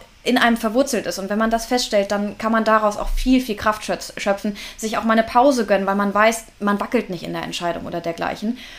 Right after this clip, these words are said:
Und ich finde, das ist dann auch mal so ein Moment, wo man sich ganz doll bewusst machen kann, auch,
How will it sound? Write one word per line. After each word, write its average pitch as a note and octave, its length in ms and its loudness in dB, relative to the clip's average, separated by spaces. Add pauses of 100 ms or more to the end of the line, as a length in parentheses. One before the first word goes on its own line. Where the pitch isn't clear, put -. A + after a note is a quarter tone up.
(280)
Und G3+ 100 -4
ich G3 120 -4
finde, A#3 200 2
das A3+ 220 2
ist A#3+ 140 -4
dann A3+ 100 2
auch - 220 0
mal A3+ 120 2
so A3 100 -2
ein A3 60 2
Moment, A3+ 520 4
wo A3 100 -2
man A3 380 0 (160)
sich G#3 200 -6
ganz C#4+ 240 2
doll C4 200 4
bewusst B3 340 0
machen G3 260 -2
kann, G3+ 300 -2
auch, G3 280 0